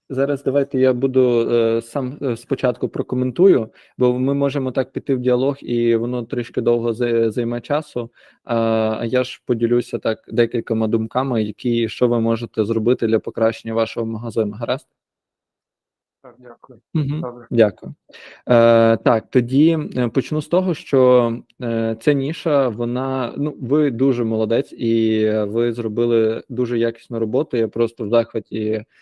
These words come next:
Speaker 1: від тої деталізації, з якою ви тут працюєте. Видно, що, ну, якби руки у вас в правильного місця. Е, я навіть,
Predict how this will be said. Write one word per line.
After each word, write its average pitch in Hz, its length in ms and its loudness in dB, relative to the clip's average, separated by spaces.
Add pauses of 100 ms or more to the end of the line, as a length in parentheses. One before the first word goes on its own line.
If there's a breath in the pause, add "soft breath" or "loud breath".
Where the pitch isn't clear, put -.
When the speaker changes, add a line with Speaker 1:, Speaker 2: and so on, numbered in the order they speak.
(220 soft breath)
Speaker 1:
від 117 360 0
тої 127 280 4
деталізації, 113 1000 0
з 107 40 -6
якою 113 320 0
ви 107 120 -2
тут - 160 -16
працюєте. 117 760 -2
Видно, 123 380 -2
що, 110 800 0
ну, 117 80 -6
якби 101 280 -6
руки 135 340 2
у 120 60 4
вас 127 240 0
в - 60 -20
правильного 120 520 2
місця. 127 460 -4 (420 loud breath)
Е, 117 260 2
я 123 100 0
навіть, 131 280 0